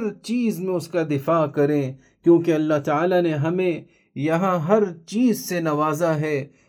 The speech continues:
ہمارے لیے اور ہماری اولاد کے لیے یہاں سب کچھ ہے۔ ہم ہی اس کا حال اور مستقبل ہیں،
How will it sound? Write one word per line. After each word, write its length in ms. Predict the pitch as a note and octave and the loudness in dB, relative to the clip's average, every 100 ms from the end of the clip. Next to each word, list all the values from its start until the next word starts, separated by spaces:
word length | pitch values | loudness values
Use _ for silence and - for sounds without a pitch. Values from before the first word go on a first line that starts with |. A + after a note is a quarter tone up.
| _ - | _ -4
ہمارے 440 | D3 D#3+ F3 F3 | 0 4 4 4
لیے 440 | E3 E3+ F3 D#3 C3+ - _ - | 6 4 4 2 -2 -10 _ -2
اور 220 | D3+ D#3 | 0 2
ہماری 520 | C#3+ D3 D#3 F3 E3 | 0 0 2 4 2
اولاد 460 | - D3 D#3 G#3 G3+ - | 2 0 2 2 2 0
کے 120 | D#3+ | -4
لیے 440 | D#3 D#3 D#3+ C3+ C3+ _ - | -2 -2 -2 -2 -8 _ -4
یہاں 380 | C#3 D3 E3+ | -2 0 -2
سب 320 | D3+ - F3 F3 C3 - | -2 0 0 0 -6 0
کچھ 300 | C4 C4 D#3+ | 0 0 -4
ہے۔ 400 | E3 G3 E3+ - _ _ _ D#3 | -2 0 -2 -6 _ _ _ 0
ہم 280 | A3 G#3+ | 4 6
ہی 140 | G#3 G#3+ | 6 4
اس 200 | G3+ G3+ | 2 -2
کا 180 | - F3+ - E3 | -2 -2 0 0
حال 400 | F#3 F#3+ D#3 C#3 - - | 2 2 0 -2 -12 -8
اور 160 | C#3+ F3 | 2 4
مستقبل 920 | D#3+ D#3 - G3+ - E3 C#3+ A#3 G#3 | 4 0 -4 -4 -4 -2 2 4 4
ہیں، 380 | E3 G3 F3+ | 2 0 -2